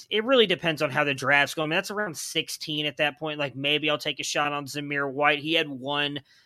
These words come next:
decent season with Georgia, and that was this past year. He's had two A C L injuries.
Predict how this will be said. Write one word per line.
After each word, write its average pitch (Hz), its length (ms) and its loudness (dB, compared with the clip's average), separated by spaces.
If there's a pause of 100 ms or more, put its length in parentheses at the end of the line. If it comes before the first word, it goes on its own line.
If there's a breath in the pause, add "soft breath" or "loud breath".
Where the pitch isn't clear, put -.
(420 soft breath)
decent 170 520 -2
season 170 720 -4
with 156 600 2
Georgia, 151 480 0
and 147 120 0
that 139 80 0
was 127 140 -6
this 151 140 -6
past 143 420 2
year. 147 140 -4
He's 135 180 -6
had 127 240 -2
two 170 400 -2
A 151 160 2
C 143 260 -4
L 135 200 0
injuries. 135 760 -4